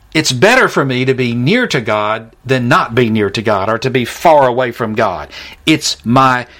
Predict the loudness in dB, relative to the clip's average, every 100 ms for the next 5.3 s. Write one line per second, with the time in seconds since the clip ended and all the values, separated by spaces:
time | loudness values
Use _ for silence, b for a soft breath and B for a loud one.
0 | B -12 -2 0 0 -4 -14 -20 b b
1 | b b -2 2 2 2 -2 -4 -8 -2
2 | 0 2 0 -2 -6 -10 -8 0 0 0
3 | 0 0 2 0 2 0 0 2 0 -2
4 | -6 -6 -2 0 2 0 0 -2 -4 0
5 | 0 -2